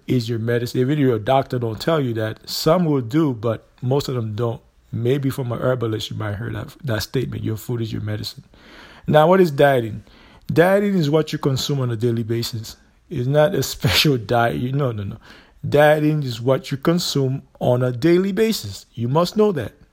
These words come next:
If you don't know that, I have a problem for you. You got, you're in big trouble. Now, if you eat, if you're a vegan, I'm not a vegan, but if you're a vegan, that's your dieting. If you eat junk food, that's your dieting. So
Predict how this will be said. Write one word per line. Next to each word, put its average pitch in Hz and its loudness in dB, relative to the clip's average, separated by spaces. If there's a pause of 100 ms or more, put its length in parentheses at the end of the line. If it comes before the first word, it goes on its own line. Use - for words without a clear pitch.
(800)
If 127 2
you 156 0
don't 170 4
know 160 2
that, 156 2
I 131 0
have 131 -2
a - -12
problem 139 2
for 117 -10
you. 107 -6
You 113 -4
got, 123 -4
you're 127 -2
in 113 -6
big 135 -4
trouble. 110 -4 (880)
Now, 135 2
if 139 2
you 190 -2
eat, 180 -2 (480)
if 156 2
you're 180 6
a - 4
vegan, 147 4
I'm 135 2
not 147 4
a 127 0
vegan, 120 0 (440)
but 131 4
if 131 -2
you're 147 2
a - -2
vegan, 139 0
that's 151 2
your 147 -2
dieting. 127 0
If 127 -2
you 175 -2
eat 156 0
junk 196 2
food, 143 -4
that's 170 2
your 196 2
dieting. 160 0 (540)
So 135 -2